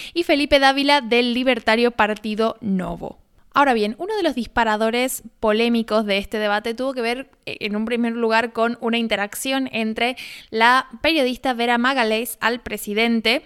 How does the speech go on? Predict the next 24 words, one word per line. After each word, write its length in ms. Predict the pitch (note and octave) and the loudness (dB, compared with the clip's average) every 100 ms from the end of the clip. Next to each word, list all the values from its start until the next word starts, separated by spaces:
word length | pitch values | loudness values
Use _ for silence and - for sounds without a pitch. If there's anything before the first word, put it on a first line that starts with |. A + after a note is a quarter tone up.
| - - | -10 -8
Ella 180 | A3 A#3+ | -4 -2
le 120 | A#3+ | -2
pregunta 440 | G#3+ G#3 A#3 B3 B3+ | -2 -2 0 -2 -2
sobre 360 | - A3 A#3 | -2 -2 -2
la 120 | A#3+ A3 | -4 -4
campaña 440 | G3 G3+ A#3 B3+ | -4 -4 -2 -2
de 80 | A3+ | -4
desinformación 720 | A3 A3 G#3 G3 G3 D#4 F#4 | -4 -6 -6 -8 -6 -6 -6
que 80 | C#4 | -8
estuvo 260 | - A3+ | -2 -2
promoviendo 640 | A3+ G#3+ G#3 G#3+ A#3 A#3+ B3 | 0 -4 -2 -2 -2 0 0
la 240 | A3 G#3+ | 2 0
administración 720 | B3 G#3+ G3+ G3+ G#3+ G#3+ B3+ | 0 -4 -6 -6 -6 -6 -4
de 80 | A#3+ | -2
Bolsonaro 540 | A3 A3+ B3+ B3 B3 C4+ - - | -2 -2 -2 -2 -2 -4 -12 -8
en 160 | - E4+ | -6 -2
lo 80 | D#4+ | -2
relacionado 500 | D4 C#4 C4+ C4 C4 | -2 -4 -2 0 2
a 80 | |
la 120 | C4 C4+ | 2 0
vacuna 420 | A#3+ A3+ A#3+ A#3+ | -2 -4 -2 -2
del 140 | G3+ | -4
covid 260 | G#3+ G#3+ G#3+ | -4 -4 -4
diecinueve. 540 | G3+ - A3 F#3+ - | -6 -6 -6 -6 -8